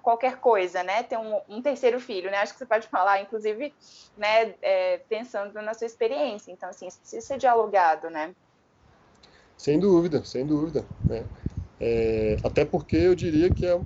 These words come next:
Speaker 2: das tarefas mais difíceis da vivência, da existência, né? A ideia de criar, de educar, de estar junto, de ser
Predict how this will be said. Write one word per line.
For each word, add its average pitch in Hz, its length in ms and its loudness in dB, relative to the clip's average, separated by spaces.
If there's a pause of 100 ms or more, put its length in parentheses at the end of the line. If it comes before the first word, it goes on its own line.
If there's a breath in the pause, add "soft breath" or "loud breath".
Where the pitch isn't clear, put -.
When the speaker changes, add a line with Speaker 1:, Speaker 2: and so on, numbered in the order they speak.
(100)
Speaker 2:
das 143 220 0
tarefas 165 520 0
mais 165 260 0
difíceis - 840 -10
da 151 140 0
vivência, 175 560 -4
da 143 80 -2
existência, 151 720 -10
né? 131 220 -6
A 135 40 -2
ideia 123 280 2
de - 100 0
criar, 117 580 -4
de 117 140 -8
educar, 110 600 -4
de - 100 -2
estar 117 320 -6
junto, 104 480 -6
de - 80 -20
ser 110 520 -10